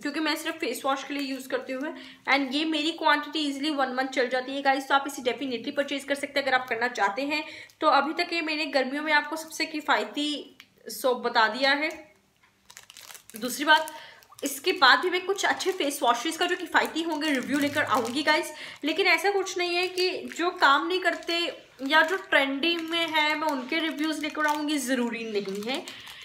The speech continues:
तो चलिए गाइस, अगर आज का आपको मेरा ये वीडियो अच्छा लगा हो तो सबसे पहले मेरी वीडियो को लाइक ज़रूर कर दीजिएगा। And अगर अभी तक आपने मेरे चैनल को सब्सक्राइब नहीं किया है गाइस, तो सबसे पहले मेरे चैनल को सब्सक्राइब कीजिए और उसके साथ में एक बेल आइकन होगा, उसे ज़रूर दबाइएगा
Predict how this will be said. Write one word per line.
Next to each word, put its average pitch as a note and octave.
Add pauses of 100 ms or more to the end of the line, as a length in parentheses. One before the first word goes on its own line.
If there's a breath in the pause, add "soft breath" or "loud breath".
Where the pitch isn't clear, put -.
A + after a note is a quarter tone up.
(160 loud breath)
तो C4+
चलिए D#4
गाइस, E4+
अगर D#4
आज A#3
का D#4
आपको D4
मेरा D4+
ये D4+
वीडियो C#4
अच्छा B3+
लगा C4+
हो E4+
तो A4
सबसे D4
पहले D#4
मेरी D4+
वीडियो C#4+
को D4+
लाइक A3+
ज़रूर D4
कर D#4+
दीजिएगा। D#4+ (340 loud breath)
And C#4
अगर -
अभी F4
तक -
आपने D#4
मेरे F4
चैनल D#4+
को E4
सब्सक्राइब A#3+
नहीं B3+
किया D#4
है D#4
गाइस, D#4+
तो F4
सबसे D#4+
पहले E4
मेरे E4
चैनल D#4+
को E4+
सब्सक्राइब B3
कीजिए G3 (280 loud breath)
और C#4+
उसके D#4
साथ E4+
में G4
एक D4+
बेल A#3+
आइकन D#4
होगा, F4
उसे -
ज़रूर G4+
दबाइएगा C#4